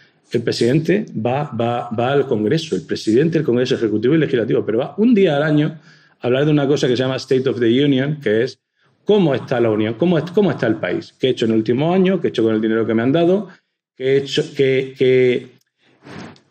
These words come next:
cuánto dinero voy a necesitar para lo siguiente que necesito y, sobre todo, qué leyes necesito que el Congreso apruebe. No les dice apretar que sí al botón de la ley celaá que he escrito para ustedes. No, no, no.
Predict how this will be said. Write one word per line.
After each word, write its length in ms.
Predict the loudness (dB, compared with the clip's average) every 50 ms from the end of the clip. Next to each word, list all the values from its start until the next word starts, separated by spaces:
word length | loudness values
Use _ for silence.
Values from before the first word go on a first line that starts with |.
| _ _ _ _ _ _ _ _ _ _ _ _
cuánto 300 | -2 -2 0 0 2 2
dinero 260 | 2 2 2 4 4
voy 100 | 2 2
a 40 | 2
necesitar 420 | 0 0 0 -2 0 0 -2 -2 0
para 160 | -2 0 0
lo 100 | 0 0
siguiente 340 | 0 0 0 0 0 0 0
que 100 | 2 2
necesito 440 | 2 2 2 2 2 2 0 0 2
y, 100 | 0 -2
sobre 320 | 0 2 2 2 2 2 2
todo, 420 | 2 2 2 2 2 0 -2 -6 -16 _ _ _ _ _ _ _ _ _ _ _ _ _ _ _ _ _ _ _ _ _ _ -2
qué 180 | 2 2 4
leyes 300 | 4 4 4 4 2 2
necesito 520 | 2 2 0 0 -2 0 0 0 0 0 2
que 80 | 2
el 140 | 2 2 2
Congreso 520 | 2 2 2 4 2 2 2 2 0 0
apruebe. 300 | 0 0 0 0 0 0
No 120 | 2 2 2
les 120 | 2 2
dice 380 | 2 0 0 2 0 0 -2 -4 _ _ -20 -20 -10 -4
apretar 640 | -4 -2 0 2 0 0 2 0 0 -2 -2 -4 -2
que 140 | -2 -2 -2
sí 360 | -2 0 0 2 2 2 0 0
al 160 | 0 2 2
botón 420 | 2 2 2 2 2 2 2 2
de 120 | 2 2 2
la 120 | 2 2
ley 220 | 2 2 2 0 0
celaá 480 | 0 0 0 2 2 0 -2 -4 -6 -2
que 300 | 0 2 2 4 2 2
he 300 | 0 -2 -10 -4 -4 -4
escrito 380 | -4 0 -2 -2 0 0 0 0
para 140 | 0 0 0
ustedes. 360 | 0 0 -2 -2 0 0 0
No, 120 | 0 0
no, 80 | 0 0
no. 200 | -2 -2 -4 -8